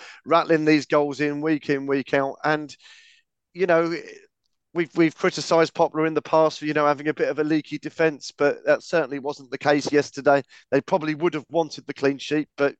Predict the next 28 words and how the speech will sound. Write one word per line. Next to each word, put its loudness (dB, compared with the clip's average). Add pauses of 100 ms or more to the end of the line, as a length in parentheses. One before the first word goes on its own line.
you -2
know, 2 (300)
you're -4
not -2
gonna -4
complain -2
at -2
a -2
seven -2
one -4 (400)
victory -2
against -2
a, 2 (220)
a, -6 (140)
a -6
tough -6
and, -6 (320)
uh, -4
resolute, -8 (100)
um, -2
Parthenope -6
side -2
a -8
week -6
before -10
Christmas. -14
And, -10 (300)
yeah, 4